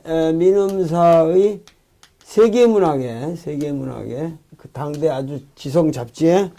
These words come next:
동양학 어떻게 할 것인가라는 그 작은 논문을 발표합니다. 당시 이제 그 동양학이라는 학문이 그 뭔가 그 한문과 관련된 그 한문을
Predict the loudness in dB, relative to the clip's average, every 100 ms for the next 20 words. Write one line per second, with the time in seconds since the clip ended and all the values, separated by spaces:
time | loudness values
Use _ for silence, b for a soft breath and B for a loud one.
0 | _ 2 4 6 6 6 6 4 0 -2
1 | 0 0 4 4 4 0 0 2 2 2
2 | 0 -2 -4 -8 -4 0 2 4 4 4
3 | 4 4 4 0 -6 _ _ -6 -2 0
4 | 0 0 0 -2 -6 _ 0 2 4 4
5 | 4 4 4 6 6 8 6 6 4 4
6 | 2 2 0 2 2 4 2 2 0 0
7 | 2 2 0 0 0 0 2 0 0 -6
8 | -8 -2 2 4 4 4 6 4 4 4
9 | 4 2 2 2 2 -2 -4 -6 -6 -6
10 | -2 -2 0 2 4 6 6 4 2 2
11 | 2 0